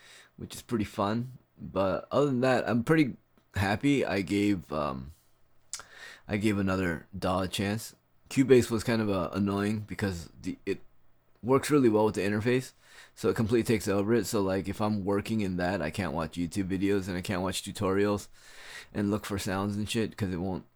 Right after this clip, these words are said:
play it. I mean, sure, there's a way to do it. I just don't know how to do it yet, so I'll figure it out.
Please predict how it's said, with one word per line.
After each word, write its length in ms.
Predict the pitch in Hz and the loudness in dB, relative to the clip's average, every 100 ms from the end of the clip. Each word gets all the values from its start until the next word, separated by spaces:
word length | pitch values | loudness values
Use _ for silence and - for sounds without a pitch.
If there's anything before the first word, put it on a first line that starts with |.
| _ | _
play 280 | - 95 98 | -6 -2 0
it. 120 | 104 - _ | -2 -6 _
I 80 | - | -2
mean, 140 | 139 147 | 2 4
sure, 180 | 180 | 6
there's 200 | 165 131 | 8 8
a 80 | 110 | 6
way 180 | 104 104 | 6 4
to 100 | 92 | 4
do 220 | 73 85 | -2 -2
it. 160 | 104 - | -2 -4
I 120 | 67 92 | -6 -4
just 240 | 92 - | -4 -4
don't 180 | 104 78 | -6 -4
know 100 | 82 | -4
how 120 | 98 | -4
to 100 | 82 | -4
do 160 | 85 87 | -6 -6
it 100 | 64 | -6
yet, 220 | 87 - _ | -8 -10 _
so 280 | - 90 95 - | -8 -8 -8 -8
I'll 100 | 131 | -6
figure 260 | 139 113 | -2 0
it 80 | 64 | -2
out. 200 | 65 - | -4 -10